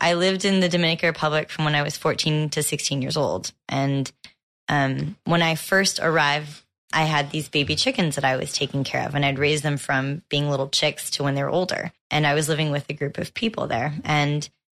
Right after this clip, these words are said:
it became, like, my turn one day to, like, make dinner. And they're like, "Okay, you have to kill your chickens. We're eating them for dinner." And I,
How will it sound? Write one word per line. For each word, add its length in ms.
it 220
became, 320
like, 160
my 160
turn 300
one 160
day 140
to, 80
like, 260
make 180
dinner. 240
And 260
they're 100
like, 120
"Okay, 220
you 140
have 160
to 100
kill 200
your 140
chickens. 420
We're 100
eating 200
them 120
for 120
dinner." 220
And 180
I, 320